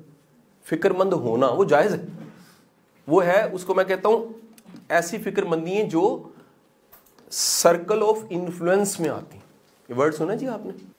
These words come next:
आपकी जिंदगी में आप यहां पर हैं, एक आपके गिर्द एक दायरा है। ये, इसको, इस दायरे को अगर मैं कहूं उर्दू में, तो ये इख्तियार का दायरा है।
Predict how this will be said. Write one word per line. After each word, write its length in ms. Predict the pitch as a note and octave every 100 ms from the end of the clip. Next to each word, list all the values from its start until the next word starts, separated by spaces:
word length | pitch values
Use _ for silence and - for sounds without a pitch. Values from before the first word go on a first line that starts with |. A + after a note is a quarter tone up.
| -
आपकी 460 | F#3 A3+ C4 -
जिंदगी 420 | C4+ B3 B3 B3+ C#4+
में 340 | B3 C#4 - _ _ _ E3
आप 260 | F#3+ G#3+ F#3
यहां 180 | G3+
पर 180 | A#3+ A#3+
हैं, 180 | C#4 C4
एक 240 | A#3 B3+
आपके 280 | B3+ B3+ C4+
गिर्द 260 | G#3 C4 C4
एक 100 | C#4
दायरा 300 | C#3 C3 C3
है। 260 | D3+ - - _ _ _ _ _ _ _ _ _ _ _ _ _ - _ - -
ये, 360 | C4 D#4 - - _ -
इसको, 360 | G3 - C#4+ D4
इस 180 | C4 C#3
दायरे 380 | C#3 D#3 A3+
को 160 | B3+ B3+
अगर 120 | B3+
मैं 140 | B3+ B3
कहूं 260 | F3+ G3
उर्दू 340 | F#3+ E3 D#3 E3
में, 180 | C#3+
तो 80 | F#3
ये 100 | G#3+
इख्तियार 720 | - A3 - - F#3+ F#3+ G3+
का 160 | G3+ F3+
दायरा 260 | A#2+ F#2
है। 80 | F#2+